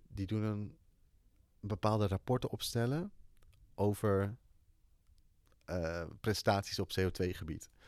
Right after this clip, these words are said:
Maar hij werd er helemaal niet gelukkig van. Zijn vriendin die was overgestapt naar de muziekindustrie. Die was, eh, artiesten gaan, eh, boeken. En dat werkte. En het werd mondjesmaat meer. Ze ging steeds meer feesten organiseren in Parijs. Maar ook in, eh,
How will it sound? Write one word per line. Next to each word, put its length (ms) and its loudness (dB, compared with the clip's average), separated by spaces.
Maar 160 4
hij 80 6
werd 160 4
er 80 0
helemaal 420 0
niet 140 -4
gelukkig 300 -2
van. 200 -4
Zijn 180 6
vriendin 420 4
die 120 4
was 280 2
overgestapt 500 0
naar 100 2
de 60 2
muziekindustrie. 840 -2
Die 360 -4
was, 500 0
eh, 380 0
artiesten 480 -4
gaan, 280 -2
eh, 200 -2
boeken. 420 -2
En 140 2
dat 240 4
werkte. 460 2
En 140 2
het 180 0
werd 340 0
mondjesmaat 540 2
meer. 400 6
Ze 100 -6
ging 180 0
steeds 180 0
meer 120 0
feesten 380 0
organiseren 560 0
in 180 -2
Parijs. 680 4
Maar 220 0
ook 120 -4
in, 200 -4
eh, 160 -4